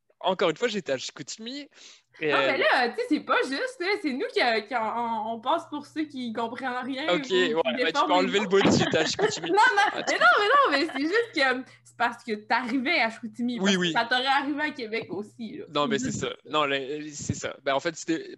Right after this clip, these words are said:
Speaker 1: c'était ma première année et, euh, je devais magasiner, euh, je voulais un pull.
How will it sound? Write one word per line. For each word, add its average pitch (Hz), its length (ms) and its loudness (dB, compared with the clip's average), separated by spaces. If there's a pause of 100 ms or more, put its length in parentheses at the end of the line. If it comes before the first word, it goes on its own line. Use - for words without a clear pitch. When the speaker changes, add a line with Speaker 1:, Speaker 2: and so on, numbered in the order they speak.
Speaker 1:
c'était - 200 -8
ma 190 140 0
première 165 400 0
année 160 580 -4
et, 135 240 -4
euh, 123 480 -2
je 120 200 -12
devais 127 340 -6
magasiner, 151 960 -8 (240)
euh, 117 360 -8 (560)
je 120 200 -18
voulais 123 340 -16 (220)
un 127 260 -8 (280)
pull. 127 440 -10